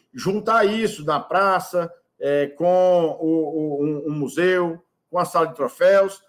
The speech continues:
pra poder o torcedor cada vez mais ter esse, essa, essa condição de,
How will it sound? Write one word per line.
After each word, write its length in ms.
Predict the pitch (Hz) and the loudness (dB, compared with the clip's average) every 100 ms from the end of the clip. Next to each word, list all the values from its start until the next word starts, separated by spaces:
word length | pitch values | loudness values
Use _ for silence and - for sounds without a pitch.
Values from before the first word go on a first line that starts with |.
| _ _ | _ _
pra 140 | - 214 | -4 -4
poder 800 | 220 214 208 240 233 190 151 - - | -2 -2 4 6 6 2 -2 -12 -16
o 140 | 165 | -8
torcedor 420 | 202 202 202 196 | -4 -4 -2 -2
cada 220 | 196 185 185 | -2 -2 0
vez 220 | 202 220 | 0 0
mais 320 | 196 220 202 | 0 -2 -4
ter 640 | - - 190 226 233 202 165 | -6 -2 2 4 4 2 -2
esse, 720 | 180 180 - 190 202 202 175 - _ _ _ | -4 -6 -8 -8 -6 -4 -6 -12 _ _ _
essa, 260 | 139 139 180 | -10 -4 -4
essa 240 | 160 147 170 | -2 -4 -6
condição 640 | - 196 180 147 196 202 | -6 -6 -6 -4 -2 -2
de, 540 | 185 180 196 190 151 | -2 -4 -4 -4 -6